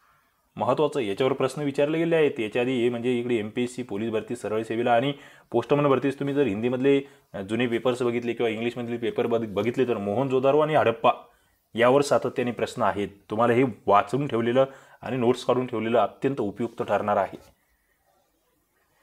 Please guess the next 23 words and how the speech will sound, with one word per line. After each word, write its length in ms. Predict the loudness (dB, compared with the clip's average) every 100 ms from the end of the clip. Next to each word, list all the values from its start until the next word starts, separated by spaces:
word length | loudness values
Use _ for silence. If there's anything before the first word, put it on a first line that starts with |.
| _ _ _ _ _ _ _ _ _ _ _
आणि 180 | -6 -4
इथलं 260 | -6 -6 -4
ते 120 | -4
स्ना-, 340 | -2 -4 -4
सार्वजनिक 460 | 0 2 4 4 2
स्नानगृह, 600 | 2 2 2 0 -2 -4 -16 -20 _ _ _ 2
सर्वात 360 | 6 6 6
महत्त्वाचं 520 | 0 -4 -2 -2 0
वैशिष्ट्यपूर्ण 600 | 0 -2 -4 -6 -6 -4 -6
अशी 220 | -4 0
वास्तुकला 560 | 0 -2 -6 -4 -4 -4 -10 _ _ -8
आणि 120 | -4
नगररचना. 480 | 0 0 -2 -8 -18 _ _ _ _ _ _ _ _ _ _ _ _ _ _
हे 80 | -2 0
कधी 180 | 0
सापडलं? 440 | 2 0 0 0 2
अठराशे 380 | 2 0 -6 -6
पंचवीस 420 | -6 -6 -10 -8
सव्वीस 220 | -8 -8
मध्ये 140 | -8 -8
उत्खनन 400 | -8 -8 -8 -6
करताना 360 | -6 -4 -4 -6 -10 _ -2
सर 140 | -2